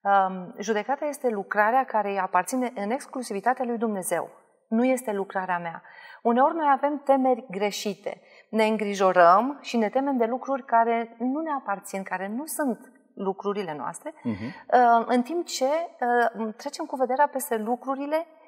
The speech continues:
Speaker 1: care într-adevăr ne privesc pe noi.
Speaker 2: Corect.
Speaker 1: Teama mea la judecată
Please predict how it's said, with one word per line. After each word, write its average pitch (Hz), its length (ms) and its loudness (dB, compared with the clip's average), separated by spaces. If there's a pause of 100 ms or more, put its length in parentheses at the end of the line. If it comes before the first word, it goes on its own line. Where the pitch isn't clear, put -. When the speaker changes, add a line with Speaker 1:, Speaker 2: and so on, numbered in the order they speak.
(260)
Speaker 1:
care 247 200 -4
într-adevăr 240 520 0
ne 311 140 -4
privesc - 360 -8
pe 180 140 -2
noi. 160 240 -6
Speaker 2:
Corect. - 200 -14 (360)
Speaker 1:
Teama 349 300 2
mea 285 180 6
la 254 120 2
judecată - 760 -6